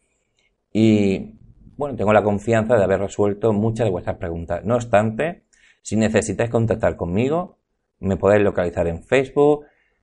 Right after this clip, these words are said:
en mi perfil personal, Francisco José Martínez Vicente, o me dejéis un mensaje en Faro de Lenguas, en mi pag-, en la página Faro de Lenguas,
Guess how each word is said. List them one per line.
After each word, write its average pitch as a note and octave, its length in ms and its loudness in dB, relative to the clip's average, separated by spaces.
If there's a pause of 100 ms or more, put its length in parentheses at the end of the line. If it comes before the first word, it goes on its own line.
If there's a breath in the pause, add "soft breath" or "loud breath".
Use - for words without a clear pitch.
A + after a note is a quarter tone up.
(320)
en F2+ 380 0
mi F2 80 -2
perfil F#2 360 0
personal, A2+ 760 -2
Francisco F2 500 -4
José C3 420 -2
Martínez F2 440 -6
Vicente, D#3+ 760 -4 (720)
o C3 440 4
me F#2+ 180 0
dejéis A2 540 2
un G#2 80 2
mensaje G2+ 580 2
en F2 220 -4
Faro A#2+ 340 4
de G2 100 4
Lenguas, A#2+ 680 0 (880)
en F2+ 180 -6
mi F2 120 -2
pag-, A2 280 2
en F2+ 80 -2
la F#2 80 2
página F#2+ 440 -2
Faro G2+ 260 4
de F2 100 -4
Lenguas, A2 540 -6